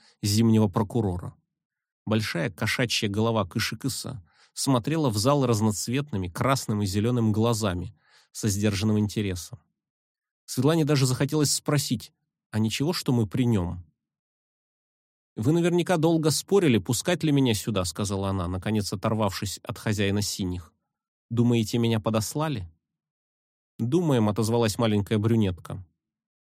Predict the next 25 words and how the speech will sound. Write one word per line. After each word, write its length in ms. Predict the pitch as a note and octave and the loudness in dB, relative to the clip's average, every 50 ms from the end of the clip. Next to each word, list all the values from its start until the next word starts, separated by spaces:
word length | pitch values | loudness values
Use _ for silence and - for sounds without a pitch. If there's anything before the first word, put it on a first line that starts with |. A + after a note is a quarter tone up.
| _ _ | _ _
Аслан 340 | - A2+ G#2+ - A#2+ B2 B2 | -10 -6 -4 0 0 0 0
посмотрел 440 | A2 A#2+ - - A#2 A2+ B2 A#2+ A#2+ | 0 -2 -2 -2 0 2 2 4 4
на 40 | A#2+ | 4
нее 240 | A#2+ A#2+ A#2 A#2 A#2+ | 4 4 4 2 2
укоризненно, 760 | G#2+ - - A#2+ A#2+ C#3+ E3 D#3 C#3 C#3+ C3 B2 A2+ F#2+ - _ _ _ - | 0 0 0 2 2 2 2 2 2 2 2 2 0 -2 -4 _ _ _ 0
но 100 | - A#2+ | 0 2
та 100 | C#3 C#3 | 2 4
только 240 | C#3 C#3+ C3 - - | 4 2 2 2 2
махнула 420 | B2+ B2+ B2 - - C3+ C3 C3 | 2 2 2 2 2 2 4 4
на 100 | B2 B2 | 4 4
него 200 | A#2+ A#2+ A#2+ A#2+ | 4 4 4 2
рукой. 460 | A#2+ B2 A2+ - - G2+ F#2 F2+ - - _ _ _ _ _ _ _ _ _ _ _ _ _ _ _ _ _ | 2 0 0 -2 -4 -4 -4 -4 -6 -10 _ _ _ _ _ _ _ _ _ _ _ _ _ _ _ _ _
Хозяйка 380 | - - - C3 D#3+ D#3+ D3+ D#3 | -2 2 2 2 2 2 2 2
негромко, 680 | C#3+ C3+ B2 A#2 B2+ D3 E3 F3 D#3 - - G2+ G2+ - _ _ _ _ _ _ _ _ _ _ - | 2 2 4 4 2 2 2 0 -2 -4 -4 -6 -6 -8 _ _ _ _ _ _ _ _ _ _ 2
ни 80 | B2+ | 4
нисколько 640 | B2+ C3 C#3 C3+ - - - D#3+ D#3+ D3+ C#3 - C3+ | 4 6 4 4 0 0 0 0 2 2 2 2 2
не 120 | C3 C3 | 4 4
радостно 420 | B2+ C#3 D3 C#3 C3+ - - C#3 | 4 4 2 2 0 -2 -2 -2
рассмеялась. 840 | B2 B2+ - - - C3+ C3 B2 A2+ F#2 E2+ E2+ - - - - - _ _ _ _ _ _ _ _ _ _ _ _ _ _ _ _ _ _ _ _ _ - | -2 -2 -2 -4 -4 -2 -2 -2 -2 -2 -4 -4 -6 -10 -12 -16 -20 _ _ _ _ _ _ _ _ _ _ _ _ _ _ _ _ _ _ _ _ _ -10
"Это 160 | - D#3+ - | -8 -4 -4
все 180 | - - - C3+ | -4 -4 -2 0
равно", — 260 | B2 A#2 G#2 G#2 G2 F2+ | 0 2 2 2 0 0
сказала 440 | F2 - G2+ F#2 F#2 F2+ F2+ F2+ | -2 -4 -6 -6 -6 -6 -6 -6
она. 240 | F#2 F#2 F#2 F#2 F#2 - _ _ _ _ _ _ _ _ _ _ _ _ _ | -8 -8 -10 -12 -14 -16 _ _ _ _ _ _ _ _ _ _ _ _ _
"Почему?" 420 | - G2+ - - G#2 G#2 A2+ C#3+ | -10 -8 -6 -6 -4 -4 -4 -4